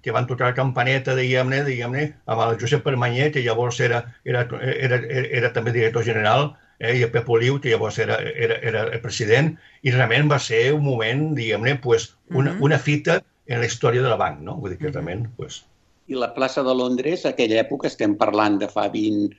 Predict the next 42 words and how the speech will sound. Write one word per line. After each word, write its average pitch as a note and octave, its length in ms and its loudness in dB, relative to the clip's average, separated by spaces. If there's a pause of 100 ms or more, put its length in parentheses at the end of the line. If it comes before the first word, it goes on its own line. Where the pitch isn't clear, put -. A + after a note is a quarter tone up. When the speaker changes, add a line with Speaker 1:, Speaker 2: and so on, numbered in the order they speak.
(140)
Speaker 3:
<clears throat> - 240 4
perdó, A2 260 -4
vint A#2+ 160 -4
o G#3+ 60 2
Speaker 2:
Espera't, G#3 160 2
Speaker 3:
vint-i-cinc G#3 100 2
Speaker 2:
espera't, A#3 300 2
Speaker 3:
anys. G3+ 160 0
Speaker 2:
Josep, A3+ 280 0
que - 80 -2
abans G#3+ 300 0
d'anar A3+ 180 2
a G3+ 60 0
Londres, B3 560 0
eh, E3 320 2
li F3 100 0
hem F#3+ 80 0
Speaker 3:
Sí. F#3+ 40 0
Speaker 2:
demanat F3 360 2
tres F#3 240 -2
cançons D#3 600 -2
al D3+ 280 2
Josep D#3+ 240 -4
Manel F3+ 400 0
i E3 360 0
Speaker 3:
Val. G#2 140 -4
Speaker 2:
posarem E3 440 -2
la F3 180 4
primera F3 640 0
que - 80 0
ha F3 80 0
triada, E3 580 0
El G3 140 -2
Mondo, F3 340 -2
de A3 140 0
Jimmy D#3+ 240 -6
Fontana, D3+ 500 -2
i A#3 60 -2
així D3+ 220 -2
viatjarem C#3+ 480 -2
fins D3 260 -6
a, C#3+ 220 0